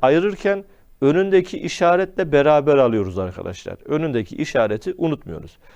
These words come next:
Peki hocam siz niye sekiz x ve dört y dediniz? Artı sekiz x veya artı dört y demediniz.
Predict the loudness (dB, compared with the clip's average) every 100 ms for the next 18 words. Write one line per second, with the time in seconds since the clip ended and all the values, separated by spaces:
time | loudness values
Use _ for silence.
0 | -20 _ 2 4 2 2 0 -2 -2 0
1 | 0 0 -2 -2 -2 -4 -4 -4 -2 -2
2 | -2 -2 -2 -4 -6 -8 -10 0 2 2
3 | 0 -8 -6 -6 -8 -14 -4 0 2 2
4 | 0 -4 -8 -8 -6 -8 -8 -10 -14 -18